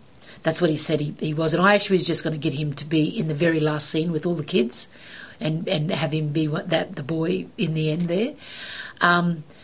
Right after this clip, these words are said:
he walked in ten minutes late from the audition, for the audition. There's all kids from all over Australia there. There's about, I think I had about eight of 'em. But I wanted to just throw Mal in because I, because I'm an actor that also looks at the physicality of a person.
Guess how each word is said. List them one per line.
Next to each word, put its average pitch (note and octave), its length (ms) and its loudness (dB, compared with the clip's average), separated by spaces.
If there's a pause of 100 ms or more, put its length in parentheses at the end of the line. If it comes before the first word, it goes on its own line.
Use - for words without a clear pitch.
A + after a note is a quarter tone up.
(160)
he G3 120 4
walked G#3 280 8
in G3 100 6
ten F#3+ 220 4
minutes F3 260 2
late E3+ 260 2
from E3+ 200 -6
the D#3+ 80 0
audition, D3+ 380 0
for F3 120 0
the D#3 160 2
audition. D3+ 420 2
There's D3+ 200 4
all F3 320 4
kids E3 240 0
from D#3+ 180 -2
all F3 160 4
over D#3 220 2
Australia D3+ 680 2 (240)
there. D3+ 300 4
There's D3 180 2
about, D#3 340 0
I F3+ 60 -6
think F#3+ 160 -2
I G3 60 0
had E3+ 80 -2
about C#3+ 220 -2
eight D3 200 0
of F3+ 100 -4
'em. D#3+ 220 -8 (800)
But D#3 120 0
I D#3+ 120 6
wanted F3 280 4
to F3 80 -2
just D#3+ 240 2
throw D#3 220 6
Mal D3+ 340 2
in D3+ 180 2
because E3 280 -2
I, F3 220 4
because F#3 340 0
I'm F3 160 6
an F3 100 4
actor D3+ 280 -2
that D#3+ 100 0
also D3+ 260 2
looks D#3 220 0
at - 120 -4
the - 40 -8
physicality D#3 800 -2
of D#3 140 -6
a F3+ 60 -4
person. F3+ 480 -2